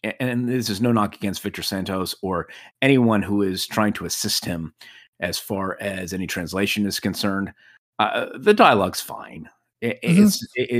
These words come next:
Speaker 1: it's nothing to write home about. It's,
Speaker 2: Mm-hmm.
Speaker 1: it, it's serviceable for, for the, uh, the graphic novel. The, the real thing shining here is the art. So when looking at the art,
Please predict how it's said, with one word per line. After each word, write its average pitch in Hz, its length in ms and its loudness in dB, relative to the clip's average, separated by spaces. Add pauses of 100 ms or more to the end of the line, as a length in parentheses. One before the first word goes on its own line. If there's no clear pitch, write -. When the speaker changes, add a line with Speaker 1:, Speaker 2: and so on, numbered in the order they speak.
Speaker 1:
it's 117 160 -4
nothing 127 400 2
to 104 140 -6
write 95 160 2
home - 300 -14
about. - 500 -12
It's, 80 380 -4
Speaker 2:
Mm-hmm. 78 140 -2 (340)
Speaker 1:
it, 110 260 4 (100)
it's 110 160 0
serviceable 110 720 4 (460)
for, 92 360 0 (360)
for 98 240 0
the, 85 280 -4
uh, 69 280 -12
the 85 100 -8
graphic 87 340 -4
novel. 76 440 -12 (440)
The, 107 260 0
the 107 260 -4
real 131 460 8
thing 127 260 2
shining 135 480 4
here 139 420 2 (720)
is 110 160 2
the 110 140 0
art. 78 280 -10 (460)
So 113 320 6 (760)
when 120 320 4
looking 170 340 2
at 151 100 0
the - 140 -6
art, 71 260 -4